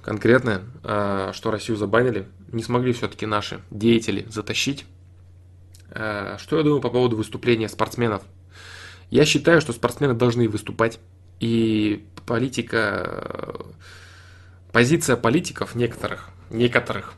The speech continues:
которые говорят, что, э, пусть спортсмены сами решают, выступать им или нет под нейтральным флагом, бла-бла-бла. Я думаю, это неправильно, это нечестно. Это стремление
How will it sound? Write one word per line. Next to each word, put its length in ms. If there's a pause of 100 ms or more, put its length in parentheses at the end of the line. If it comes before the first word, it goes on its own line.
которые 340
говорят, 360
что, 760
э, 40
пусть 160
спортсмены 460
сами 280
решают, 400
выступать 520
им 120
или 100
нет 240
под 140
нейтральным 460
флагом, 440
бла-бла-бла. 400
Я 80
думаю, 180
это 100
неправильно, 400
это 100
нечестно. 480 (680)
Это 420
стремление 920